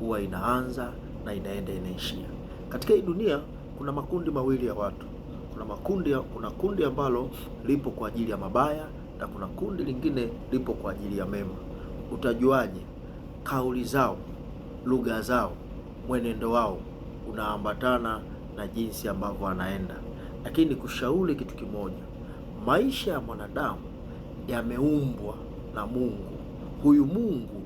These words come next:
ndo ameweka hawa watu. Huyu Mungu ndo ameweka haya makundi. Kundi la kwanza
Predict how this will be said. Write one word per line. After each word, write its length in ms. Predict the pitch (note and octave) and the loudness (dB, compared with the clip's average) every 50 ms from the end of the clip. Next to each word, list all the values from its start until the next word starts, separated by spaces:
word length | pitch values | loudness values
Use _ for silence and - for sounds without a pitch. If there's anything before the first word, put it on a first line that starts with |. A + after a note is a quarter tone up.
| - G2+ | -8 -8
ndo 120 | G#2+ A#2 A2+ | -6 -6 -4
ameweka 440 | A2 A2+ G#2+ A2+ B2+ C3 B2 A2+ | -4 -4 -2 -2 -2 -2 -2 -4
hawa 260 | G2+ A2+ A2+ G#2+ G2+ F#2 | -6 -4 -2 -2 -2 0
watu. 340 | F#2+ G2 F#2+ F#2 - - - - - - - - - - - - - C3+ | 0 0 0 -2 -4 -8 -8 -8 -10 -10 -10 -10 -10 -10 -10 -2 2 4
Huyu 200 | D3 D#3+ D#3+ D3 | 4 4 4 4
Mungu 520 | D#3+ F#3+ A3 G#3 F3 C#3+ B2 A2 A2+ A2+ A2+ | 2 2 2 2 2 2 0 -2 -4 -6 -4
ndo 100 | - A#2+ | -4 -4
ameweka 380 | G#2+ G#2 G#2+ A#2+ B2 B2 - G#2 | -4 -2 -2 -2 -2 -2 -2 -2
haya 200 | A2 A2+ G#2+ G#2 | 0 0 0 -2
makundi. 480 | G#2+ G2+ - - - G#2 F#2+ F2+ - - - - - - - - - - | -4 -8 -6 -6 -4 -4 -4 -4 -6 -8 -10 -10 -10 -8 -8 -8 -8 -4
Kundi 200 | - D3 C#3+ D3+ | -2 0 2 4
la 100 | D3+ D3 C#3 | 4 4 4
kwanza 540 | C#3+ - G#3+ G3+ E3+ C#3 A#2+ A#2+ A2 A2 | 2 2 2 2 2 0 0 -2 -2 -2